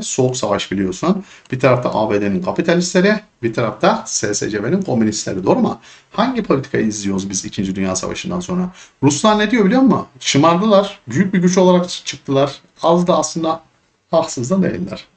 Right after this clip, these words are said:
Yirmi beş milyon insanlık kaybetmiş lan S S C B. İkinci Dünya Savaşı. Perişan olmuş. Doğru mu? Ama da güçlü de çıktı.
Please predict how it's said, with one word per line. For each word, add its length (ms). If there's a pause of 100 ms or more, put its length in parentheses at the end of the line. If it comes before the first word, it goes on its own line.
(380)
Yirmi 280
beş 240
milyon 380
insanlık 460
kaybetmiş 480
lan 100
S 260
S 200
C 160
B. 40 (1000)
İkinci 280
Dünya 220
Savaşı. 320
Perişan 420
olmuş. 280 (340)
Doğru 120
mu? 240 (440)
Ama 180
da 60
güçlü 480
de 80
çıktı. 400